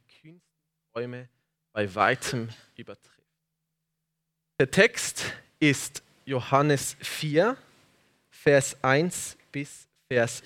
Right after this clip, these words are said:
dreißig. Da der Text sehr lange ist, werde ich ihn nicht am Stück vorlesen, sondern ich werde ihn nacherzählen und dann die wichtigen Teile vorlesen. Aber wenn ihr ein bisschen mitgehen wollt im Text, dann ist es Johannes vier, Verse eins.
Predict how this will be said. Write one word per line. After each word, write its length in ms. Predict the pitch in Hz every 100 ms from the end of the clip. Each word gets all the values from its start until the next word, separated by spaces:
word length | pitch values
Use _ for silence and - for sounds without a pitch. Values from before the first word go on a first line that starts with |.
| -
dreißig. 800 | - 95 110 - - - - - _ _ _ _ _ _
Da 120 | 139
der 160 | 151 147
Text 300 | 180 - -
sehr 120 | 143
lange 280 | 131 185 165
ist, 320 | 127 - -
werde 180 | 123 117
ich 200 | 120 -
ihn 140 | 123
nicht 240 | 135 - 127
am 120 | 123
Stück 300 | - 214 -
vorlesen, 540 | - 160 165 160 165
sondern 380 | - 120 117 110
ich 180 | 110 -
werde 180 | 120 113
ihn 160 | 117
nacherzählen 800 | 120 151 - 143 - 139 135 139
und 220 | 127 110
dann 140 | 110 104
die 160 | 107
wichtigen 440 | 113 107 113 - 101 _ _ _ _ _
Teile 260 | 107 107 107
vorlesen. 560 | - 120 120 123 135
Aber 280 | 113 110 107
wenn 120 | 113
ihr 180 | 117 113 _ _ _ _ _
ein 80 |
bisschen 320 | - 143 - 147
mitgehen 460 | 202 - 170 165
wollt 240 | 156 160 156
im 160 | 147
Text, 380 | - 151 - -
dann 100 | 110
ist 180 | 120 -
es 220 | 120 -
Johannes 500 | 110 101 139 139 -
vier, 420 | - 165 165 175 - _
Verse 520 | - 127 113 - 107 107 _ _ _ _
eins. 260 | 107 117